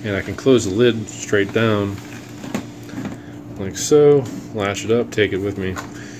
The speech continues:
Initially, I had this guy up on top, uh, but that wasn't the best bet for transport,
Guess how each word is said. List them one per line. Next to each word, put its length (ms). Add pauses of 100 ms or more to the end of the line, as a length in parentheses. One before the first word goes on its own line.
(280)
Initially, 400
I 80
had 180
this 180
guy 200
up 160
on 120
top, 440 (1120)
uh, 600
but 180
that 160
wasn't 240
the 60
best 300
bet 220
for 500 (640)
transport, 600